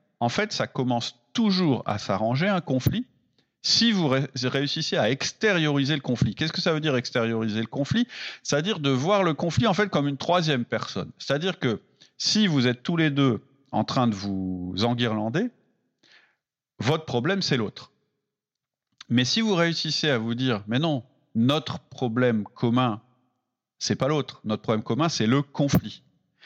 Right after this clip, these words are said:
Et donc, c'est à partir du moment où tous les deux, vous aurez identifié qu'il y a un conflit et que vous travaillerez sur ce conflit que ça peut changer.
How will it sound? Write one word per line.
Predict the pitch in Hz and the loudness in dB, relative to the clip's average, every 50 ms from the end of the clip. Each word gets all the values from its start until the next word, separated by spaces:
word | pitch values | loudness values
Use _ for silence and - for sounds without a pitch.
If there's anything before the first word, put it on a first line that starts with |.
| - - - - - _ - | -20 -20 -20 -20 -20 _ -2
Et | 123 127 | 0 2
donc, | 131 180 202 180 151 | 2 2 0 0 -2
c'est | - - - | -2 -2 -2
à | 113 | -2
partir | - - 156 - - 185 180 | 0 -2 -4 -2 -2 -4 -2
du | 165 160 | -2 -2
moment | 160 165 170 165 165 156 131 | -2 0 0 2 2 2 2
où | 113 - | 0 -2
tous | - - 170 170 | 0 0 2 4
les | 165 165 | 4 4
deux, | 151 165 160 | 4 4 4
vous | 143 113 104 98 98 | 4 2 0 0 0
aurez | 104 104 107 107 | 2 2 2 2
identifié | 104 107 107 104 - 113 107 - - 117 98 | 0 -2 -4 -2 -4 -4 -4 0 0 0 0
qu'il | - - 98 | 0 -4 -4
y | |
a | 92 | -4
un | 92 | -4
conflit | - - 123 117 - - 135 123 | -2 -2 -2 -2 0 2 2 2
et | 107 | 2
que | 95 | 0
vous | 95 95 | -4 -6
travaillerez | - - 98 90 98 92 92 98 95 98 95 92 92 | -4 -2 -2 0 0 0 -2 -2 -2 -4 -4 -6 -6
sur | - - - - | -8 -10 -10 -10
ce | - - | -10 -10
conflit | 101 - 120 117 117 - 208 214 | -10 -4 -4 -4 -2 0 -2 -2
que | - | 0
ça | - - - | -2 -4 -4
peut | - 147 147 | -2 -4 -4
changer. | 143 - 127 117 107 92 90 | -2 -2 -2 -4 -4 -4 -6